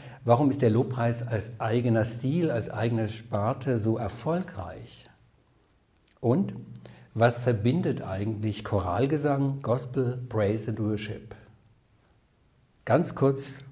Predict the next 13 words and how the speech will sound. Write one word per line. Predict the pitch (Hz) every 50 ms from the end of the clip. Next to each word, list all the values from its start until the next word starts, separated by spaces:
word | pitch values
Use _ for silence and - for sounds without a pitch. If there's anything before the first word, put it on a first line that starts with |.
| - - -
am | 101 101 95
Schluss, | - 123 123 135 135 - - - - - - - - - - - - - - - - -
welche | - 101 107 117 147 190 190 190 185 165 131
Aufgaben | 117 113 120 120 - - 123 110 107 104 113 110 110 107 110 - - - - - -
stehen | - - - - 131 117 117 110 113
im | 107 98
Hinblick | 101 113 107 98 107 110 107
auf | - 95 - -
die | - 104 98
Zukunft | - - 147 139 - - 123 123 - - 127
des | 120 - -
Gottesdienstes | 120 98 92 - 95 - - - 92 82 - - 104 95 -
an? | - 95 95 104